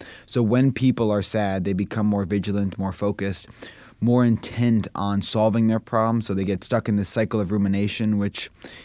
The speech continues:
of course, is terribly unpleasant. You know, makes us miserable, literally miserable. And yet, maybe it makes us better at solving these problems and coming up with creative solutions to these long-standing stressors. So this is very, very speculative research,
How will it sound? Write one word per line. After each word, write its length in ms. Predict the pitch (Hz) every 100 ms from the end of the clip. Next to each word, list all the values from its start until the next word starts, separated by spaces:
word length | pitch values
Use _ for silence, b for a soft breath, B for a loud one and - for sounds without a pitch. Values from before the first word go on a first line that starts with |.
| B
of 100 | 95
course, 280 | - 127 110
is 160 | 107 -
terribly 500 | - 123 131 131 110
unpleasant. 600 | 98 92 - - - - b b b b -
You 120 | 104
know, 140 | 73
makes 380 | - 120 127 -
us 180 | 110 98
miserable, 720 | 101 113 131 131 107 - 71
literally 400 | 113 139 123 113
miserable. 580 | 110 113 101 76 73 98 B B B B
And 180 | - 135
yet, 220 | 139 139 - -
maybe 380 | 117 127 139 147
it 40 |
makes 240 | 127 123 127
us 200 | 113 95
better 280 | 92 110
at 120 | 113 -
solving 420 | - 104 110 113
these 180 | 110 -
problems 520 | - 107 107 95 90
and 100 | -
coming 320 | 117 110 107
up 160 | 104 101
with 220 | 95 -
creative 320 | 113 113 107
solutions 580 | 107 110 120 101 95 -
to 100 | 104
these 280 | 98 98 90
long-standing 600 | 101 104 - 104 101 98
stressors. 560 | - 104 107 80 58 -
So 260 | 127 123 B B B
this 160 | - 139
is 140 | 135
very, 640 | 120 107 - 147 143 131 123
very 340 | 107 110 104
speculative 560 | - - 104 107 92 90
research, 540 | 90 - 87 90 -